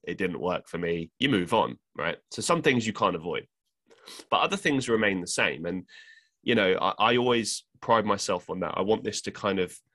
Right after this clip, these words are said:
keep growing, keep moving. I, I wanna keep doing this for years to come, to be honest. And I, I'm excited to see where it goes. Um, one of the questions I actually received, 'cause I've, I've,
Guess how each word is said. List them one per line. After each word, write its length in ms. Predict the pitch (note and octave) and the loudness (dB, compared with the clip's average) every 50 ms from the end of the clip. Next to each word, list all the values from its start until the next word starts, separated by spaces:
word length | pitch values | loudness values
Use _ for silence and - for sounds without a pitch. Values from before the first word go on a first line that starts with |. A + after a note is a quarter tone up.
| _ _ _ _ _ _ _ _ _ _ _ _ _ _ _ _ | _ _ _ _ _ _ _ _ _ _ _ _ _ _ _ _
keep 380 | - - - - D3 C3 - _ | -10 -6 -2 -2 -2 -4 -4 _
growing, 420 | - A2+ G#2 G#2 G#2+ A2 A2 A#2 | 0 2 4 6 6 4 2 0
keep 260 | A#2 - - A2+ G#2+ - | -2 -2 -2 -2 -2 0
moving. 480 | G#2 G#2 G2+ G2+ F#2 G#2+ G#2 G#2+ A2 - | 0 0 0 2 2 2 0 0 0 2
I, 80 | - B2 | 2 2
I 140 | - - E3+ | 4 4 6
wanna 200 | G3 A3+ B3 G3+ | 6 6 6 4
keep 220 | - - D3+ - | 2 -2 -6 -2
doing 180 | - G#2+ G#2 G2 | 0 0 0 0
this 140 | F#2+ - - | -2 -6 -8
for 140 | - - | -8 -8
years 280 | E2+ F2+ F#2+ F#2 F2+ - | -6 -4 -4 -4 -4 -6
to 100 | - - | -8 -10
come, 380 | - - F2 F2 C2+ A1+ - - _ _ _ _ - | -6 -2 -2 -2 -2 -4 -10 -18 _ _ _ _ -12
to 120 | - E2+ | -10 -6
be 140 | - E2 E2 | -4 -2 -2
honest. 480 | E2 F2 C#2 C2 - - - - - - _ - _ - | 0 0 -2 -4 -6 -8 -10 -12 -12 -14 _ -12 _ -2
And 100 | F#2+ G2 | 0 2
I, 140 | G2 G#2 - - | 2 2 2 2
I'm 160 | G2+ A2 A#2 | 0 0 0
excited 480 | A2+ - - - G2 G2 - - G2 | 0 -2 -4 -4 -4 -6 -6 -8 -10
to 60 | - - | -8 -8
see 180 | - - F#2 | -6 -6 -6
where 160 | F2 F2 E2+ | -4 -4 -4
it 100 | E2 - | -6 -4
goes. 520 | - F#2 F2+ F#2 F#2 F2+ E2 - - - - _ _ _ _ _ _ _ _ _ - | -4 -2 0 0 0 0 -2 -4 -6 -6 -8 _ _ _ _ _ _ _ _ _ -4
Um, 500 | - F#2 F#2 F2+ F2 F2 F2+ F2+ F2+ F2+ - - - _ _ _ _ _ _ _ - - - | 0 0 2 2 0 -2 -4 -6 -8 -10 -14 -20 -20 _ _ _ _ _ _ _ -16 -4 0
one 160 | C#3 C#3 D#3+ | 2 4 4
of 80 | F#3 F3 | 6 4
the 60 | C#3 | 2
questions 500 | - - E3+ D#3+ - - - G#2+ G2+ - | 2 4 2 2 2 2 0 0 2 2
I 120 | F#2+ F2 | 2 2
actually 280 | F2+ E2+ - - - F#2 | 2 0 -2 -2 -4 -4
received, 480 | E2+ F#2 - - B2 A2 F2 D#2 - - | -4 -4 -2 0 2 2 2 0 -2 -2
'cause 160 | - G2 F#2+ | -2 0 0
I've, 140 | G2+ G2+ - | 0 0 0
I've, 200 | - A2 - | 0 -2 -2